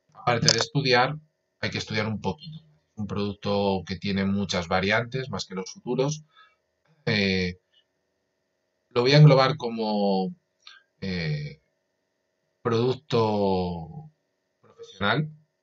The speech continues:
Los futuros también, pero creo que los futuros son más asequibles, las opciones son más complejas. La socimi,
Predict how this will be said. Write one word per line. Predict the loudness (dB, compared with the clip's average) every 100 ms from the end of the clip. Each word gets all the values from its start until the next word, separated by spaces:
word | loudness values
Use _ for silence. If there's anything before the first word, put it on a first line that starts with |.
| _
Los | -12 -8
futuros | -6 -2 0 0
también, | -2 -2 0 0 -2 _ _ _
pero | -4 0 2 0 -2
creo | -4 -4
que | 0 2 2 2 -2 -6 -14 -20 -8
los | -8
futuros | -6 -6 -2 -2
son | -2 -2
más | -2 -4
asequibles, | -8 -6 -4 -2 -2 -2 -10 _
las | -10 -10
opciones | -6 -6 -2 -2 -2 -4 -12 _ _ _ _ _ _
son | _ _
más | -6 -4
complejas. | -6 -6 -6 -14 -18 _ _ _ _ _ _ _ _ _
La |
socimi, | _ _ 4 8 8 4